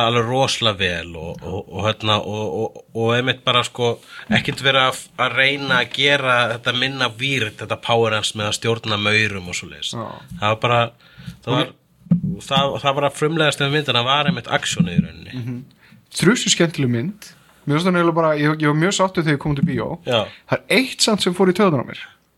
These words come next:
Speaker 2: og það er, hérna, fucking feðraveldið.
Speaker 1: Það er það sem fyrir taugarnar með alla Marvel-myndir.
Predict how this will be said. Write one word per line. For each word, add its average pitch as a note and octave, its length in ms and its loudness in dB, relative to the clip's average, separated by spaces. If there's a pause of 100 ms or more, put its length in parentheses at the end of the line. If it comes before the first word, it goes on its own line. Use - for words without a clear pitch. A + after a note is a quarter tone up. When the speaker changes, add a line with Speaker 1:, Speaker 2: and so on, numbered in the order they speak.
(260)
Speaker 2:
og B2 120 0
það D#3+ 300 4
er, F3 160 2
hérna, E3 880 2
fucking E3+ 300 0
feðraveldið. C#3 520 0 (1300)
Speaker 1:
Það G#2+ 200 0
er A#2+ 100 0
það C3 60 -2
sem A#2+ 120 -8
fyrir A2+ 140 -12
taugarnar B2+ 280 2
með G#2 220 -2
alla A2 220 0
Marvel-myndir. E2 540 -8